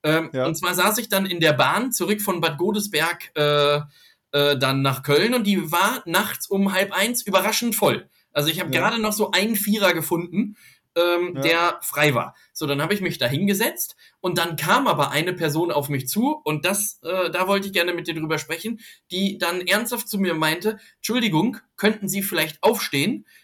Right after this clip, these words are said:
Speaker 1: Denn ich kann mich da vorne auf den freien Platz nicht hinsetzen, denn mir wird schlecht, wenn ich rückwärts fahre."
Speaker 2: <laughs> Okay. Ja.
Speaker 1: Wo ich mir so gedacht habe, also wie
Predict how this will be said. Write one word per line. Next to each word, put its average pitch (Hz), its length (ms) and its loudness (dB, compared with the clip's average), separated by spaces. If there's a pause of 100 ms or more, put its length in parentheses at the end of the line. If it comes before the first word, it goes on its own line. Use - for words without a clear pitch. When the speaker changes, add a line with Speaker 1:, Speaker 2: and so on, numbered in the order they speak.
Speaker 1:
Denn 165 140 0
ich 175 140 -4
kann 190 140 -2
mich 220 140 0
da 180 100 -2
vorne 208 340 0
auf 196 120 -4
den 175 160 -4
freien 160 300 -2
Platz 170 240 -6
nicht 165 120 -6
hinsetzen, 202 600 -2 (160)
denn 165 160 -2
mir 170 160 2
wird 165 120 0
schlecht, 196 340 -2
wenn 175 100 -4
ich 156 160 -4
rückwärts 170 400 -2
fahre." 98 380 -4 (960)
Speaker 2:
<laughs> - 760 -16 (680)
Okay. - 480 0 (540)
Ja. 123 180 2
Speaker 1:
Wo 208 40 6
ich 208 140 0
mir 196 340 4
so 185 140 -2
gedacht 196 320 0
habe, 190 200 4
also 151 320 -2
wie 320 160 0